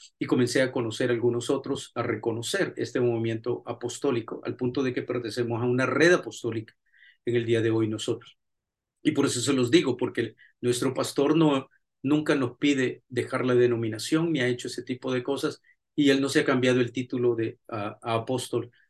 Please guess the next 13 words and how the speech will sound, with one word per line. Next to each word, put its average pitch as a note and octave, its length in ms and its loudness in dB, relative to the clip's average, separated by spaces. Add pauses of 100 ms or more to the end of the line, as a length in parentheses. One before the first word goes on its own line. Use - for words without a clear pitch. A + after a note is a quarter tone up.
(220)
y, A#2 400 0
y, A#2 460 -2
y A2 60 -4
su - 140 -2
iglesia A#2+ 360 2
local B2 340 2
es B2+ 140 -2
de A2+ 100 0
más A#2+ 160 -2
de A#2 100 2
doscientas G#2+ 440 -6
mil B2 160 -4
personas B2 500 -6